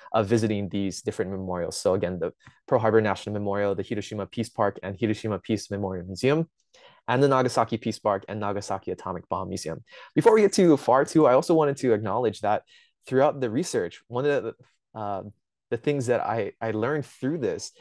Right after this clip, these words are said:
is that the peace, uh, or the Hiroshima Peace Park is a separate entity from the Hiroshima Peace Memorial Museum, and same with the Nagasaki Peace Park and the Nagasaki Atomic Bomb Museum. So they're,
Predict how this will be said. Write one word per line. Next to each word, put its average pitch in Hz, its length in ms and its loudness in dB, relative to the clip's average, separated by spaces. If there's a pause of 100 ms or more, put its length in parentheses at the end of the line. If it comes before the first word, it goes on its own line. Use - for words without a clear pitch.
(220)
is 104 100 -6
that 120 180 0
the 117 180 0
peace, - 480 -10 (100)
uh, 104 160 -2
or 107 120 0
the 110 60 2
Hiroshima 139 420 -2
Peace - 220 -6
Park 92 360 -8 (460)
is 107 600 0
a 110 40 -8
separate 147 380 2
entity 131 400 -6
from 120 480 -4
the 110 60 -8
Hiroshima 104 440 -6
Peace - 280 -8
Memorial 95 320 -2
Museum, 90 420 -2 (220)
and 113 120 -4
same 120 360 2
with 104 240 2
the 104 80 -4
Nagasaki 101 480 0
Peace 117 240 -4
Park 101 280 0
and 110 220 -4
the 113 60 0
Nagasaki 98 680 -6 (300)
Atomic 104 320 -2 (100)
Bomb 101 200 4
Museum. - 400 -4 (300)
So - 160 0
they're, 110 320 6